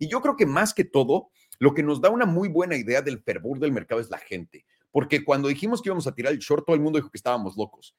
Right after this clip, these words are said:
Y cuando todo el mundo va contrario y tiene la misma opinión, normalmente están mal, porque los fondos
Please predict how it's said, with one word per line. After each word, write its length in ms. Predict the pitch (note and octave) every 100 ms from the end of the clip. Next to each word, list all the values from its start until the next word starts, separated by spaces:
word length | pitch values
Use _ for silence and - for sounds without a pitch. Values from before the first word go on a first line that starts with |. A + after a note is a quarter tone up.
| _
Y 100 | -
cuando 320 | A#2 D3 C#3+ C#3+
todo 120 | A3
el 60 |
mundo 300 | G#3 G#3+ F#3
va 180 | E3 E3+
contrario 680 | D#3+ A#2+ A#2 C3 C3+ G2+ F2
y 80 | G#2+
tiene 240 | - D#3+
la 140 | D#3+ A2
misma 260 | C3 C#3
opinión, 420 | B2+ A2 F#2+ C3 E3+
normalmente 540 | A2 B2+ C3+ C#3+ C#3+
están 300 | - A#2+ A2+
mal, 240 | C#3+ G2+ - - -
porque 260 | A#2+ -
los 160 | A#2 A2
fondos 480 | - A3 D3+ E3+